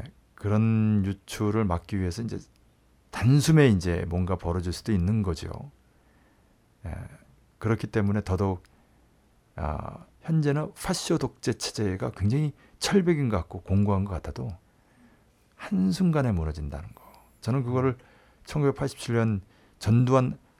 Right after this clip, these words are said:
아, 파쇼 철벽 통치가 이름 없는 민초들 수만 명, 나아가 수십만 명이 연일 시위하는 그, 아,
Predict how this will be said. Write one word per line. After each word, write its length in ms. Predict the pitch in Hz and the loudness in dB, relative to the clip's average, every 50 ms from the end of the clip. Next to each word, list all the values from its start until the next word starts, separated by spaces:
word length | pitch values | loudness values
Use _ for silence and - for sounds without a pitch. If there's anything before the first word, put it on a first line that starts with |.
| _ _ _ _ - | _ _ _ _ -12
아, 180 | - 87 92 - - - | -10 -10 -10 -10 -10 -6
파쇼 460 | - 160 - - - - 160 139 - | -6 -6 -6 -4 0 2 2 2 0
철벽 500 | - - - 202 185 165 170 160 - - | 0 0 2 2 2 4 2 0 0 -2
통치가 840 | - - - 151 - - - - - 82 80 85 98 92 82 80 - _ _ _ _ _ _ _ _ _ _ _ _ _ _ _ - | -8 -4 -4 -4 -4 -4 -8 -6 -4 -4 -4 -4 -6 -6 -8 -12 -14 _ _ _ _ _ _ _ _ _ _ _ _ _ _ _ -6
이름 200 | - 107 117 123 | 0 2 4 4
없는 260 | 120 117 117 117 110 | 4 4 4 4 4
민초들 720 | 104 104 107 107 - - 110 101 110 107 104 101 101 - - _ _ - - - | 4 4 2 2 0 -4 -2 0 2 2 2 0 0 -4 -6 _ _ -20 -20 -12
수만 400 | - - - 147 139 131 120 104 | -4 0 4 6 6 6 6 4
명, 200 | 90 80 - - _ - | 2 0 -2 -6 _ -14
나아가 300 | - 90 82 76 73 - | -10 -8 -6 -6 -6 -8
수십만 360 | - - - 123 117 107 92 87 | -10 -8 -2 0 0 2 2 0
명이 240 | 82 85 - - - _ _ _ _ _ - 110 | -2 -4 -6 -8 -12 _ _ _ _ _ 0 4
연일 340 | 117 135 147 151 143 123 | 6 8 8 6 6 4
시위하는 500 | 107 - - 160 151 139 120 107 101 95 | 0 -2 -2 -2 0 0 0 0 -2 -2
그, 220 | 92 - 90 87 - - _ _ _ _ _ _ _ _ _ _ _ _ _ _ _ - | -4 -6 -6 -8 -8 -10 _ _ _ _ _ _ _ _ _ _ _ _ _ _ _ -14
아, 280 | - 78 71 73 80 | -12 -10 -10 -10 -10